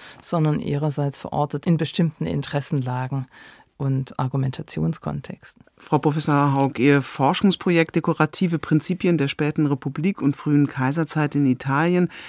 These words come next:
Speaker 2: ist seit Ende September zweitausendzweiundzwanzig abgeschlossen. Was ist denn da jetzt zusammenfassend an Wissen und an neuen Sichtweisen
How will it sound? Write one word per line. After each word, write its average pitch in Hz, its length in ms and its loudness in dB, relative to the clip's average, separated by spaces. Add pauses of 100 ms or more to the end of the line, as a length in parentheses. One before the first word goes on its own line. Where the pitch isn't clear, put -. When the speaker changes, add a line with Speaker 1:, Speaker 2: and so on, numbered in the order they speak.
Speaker 2:
ist - 160 0
seit 147 140 6
Ende 151 220 6
September 147 540 4
zweitausendzweiundzwanzig 139 1200 0
abgeschlossen. 185 720 -2 (540)
Was 196 180 2
ist 233 140 0
denn 220 120 6
da 190 140 6
jetzt 190 420 0
zusammenfassend 185 920 2
an 156 260 2
Wissen 214 440 4
und - 220 -2
an 170 340 4
neuen 185 480 4
Sichtweisen 156 840 -2